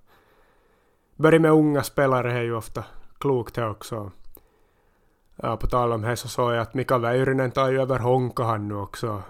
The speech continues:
Det är lite samma situation där. Det är väl klart att de ska spela i division två. De tar väl som det här akademilagets plats i seriesystemet, där de hade akademilaget i division två väl i fjol. Så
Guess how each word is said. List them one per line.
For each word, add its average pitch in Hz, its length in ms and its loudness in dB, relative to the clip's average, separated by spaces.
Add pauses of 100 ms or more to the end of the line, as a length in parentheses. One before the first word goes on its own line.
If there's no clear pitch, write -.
(100)
Det 127 80 -4
är 123 40 0
lite 123 300 2
samma 123 280 0
situation 123 560 -4
där. 117 260 0
Det 110 100 -4
är 120 320 -10
väl 117 140 -4
klart 117 380 -2
att 117 100 -8
de 127 120 -2
ska - 160 -8
spela 123 340 -2
i 104 40 -4
division 135 500 2
två. 135 420 4 (1040)
De 131 80 -4
tar 120 260 0
väl 113 180 -2
som 110 320 -2 (1400)
det 120 80 -8
här 113 160 -4
akademilagets 127 1000 4
plats 123 360 -2
i 123 40 0
seriesystemet, 113 880 -4 (240)
där 127 420 -12
de 110 100 -6
hade 104 320 -8
akademilaget 117 840 -2
i - 20 -6
division 110 420 -6
två 107 260 -6
väl 98 200 -10 (280)
i - 100 -10
fjol. 110 400 0
Så - 160 -12